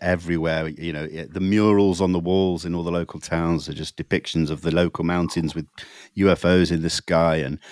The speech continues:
you know, we stuck out like a sore thumb walking around as well, you know, c-, compared to, and, and people cottoned on pretty quickly why we were there. So we had so many people just coming up to us and wanting to tell their U F O stories and things like that every single day. It wa-, it was amazing, you know, 'cause they were so welcoming, and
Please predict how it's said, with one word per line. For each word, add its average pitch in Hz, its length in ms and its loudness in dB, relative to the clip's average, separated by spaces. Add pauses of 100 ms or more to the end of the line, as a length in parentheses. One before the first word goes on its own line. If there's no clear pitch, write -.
(300)
you 101 100 2
know, 92 240 4
we 110 160 4
stuck - 320 0
out 92 140 4
like 85 160 -4
a - 20 -4
sore 80 240 2
thumb 82 300 2
walking 78 300 0
around 85 280 4
as 78 160 -4
well, 80 240 4
you 78 140 0
know, 76 240 -4 (400)
c-, 80 80 -12 (120)
compared 78 460 -2
to, - 80 -8
and, 80 120 -2
and 87 180 -4 (120)
people 107 280 0
cottoned 87 340 2
on 82 140 2
pretty 71 180 -2
quickly - 320 -6
why 82 240 0
we 73 100 -6
were 73 120 -10
there. 82 240 -2
So 82 220 -8 (420)
we 98 80 -2
had 104 200 2
so 98 220 0
many 90 140 0
people 80 240 -6
just - 160 -14
coming 78 240 -4
up 82 140 -6
to 76 140 -8
us - 160 -8
and 67 220 -8 (100)
wanting 80 260 0
to - 100 -16
tell 76 260 2
their 76 140 2
U 76 240 2
F 76 120 -2
O 87 140 4
stories 71 640 -4
and 62 180 -10 (400)
things 78 200 -4
like 64 180 -6
that 78 220 -2
every 101 240 0
single 78 260 -4
day. 85 300 -2
It 67 60 -8
wa-, 82 120 -8
it 135 80 2
was 135 140 2
amazing, 85 680 0
you 71 80 -8
know, 73 100 -8
'cause 85 160 -12
they 90 100 0
were 82 80 -2
so 104 200 0
welcoming, 82 640 0
and 69 160 -6